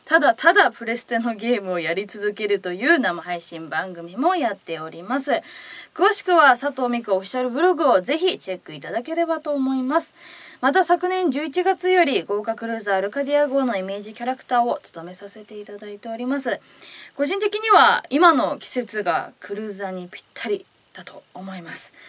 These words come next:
なのでぜひ一度ご乗船いただきますよう、アルカディア号のホームページのチェック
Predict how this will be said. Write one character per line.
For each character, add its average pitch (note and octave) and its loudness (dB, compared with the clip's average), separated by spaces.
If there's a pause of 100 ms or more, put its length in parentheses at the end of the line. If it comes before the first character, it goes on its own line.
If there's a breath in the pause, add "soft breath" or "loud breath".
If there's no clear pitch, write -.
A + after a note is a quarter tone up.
(360 loud breath)
な G3 -16
の G3+ -8
で G3 0
ぜ G#3 -2
ひ B3+ 0
一 A3+ -6
度 G#3+ 0
ご G3 0
乗 F#3+ -2
船 G3 -10
い - -10
た G3+ -8
だ C#4 0
き E4 -8
ま F4 -2
す E4+ -6
よ F4 4 (240 loud breath)
う、 - -12
ア A3 -2
ル A3 0
カ A#3 -4
デ A#3 -6
ィ A#3+ 4
ア A3+ 2
号 G3+ 2
の F#3+ -4
ホ G3+ -6
ー - 2
ム D4+ -2
ペ F#4 0
ー F#4 0
ジ F#4 -6
の E4+ -4
チ - -6
ェ - -8
ッ G#4+ -12
ク - 2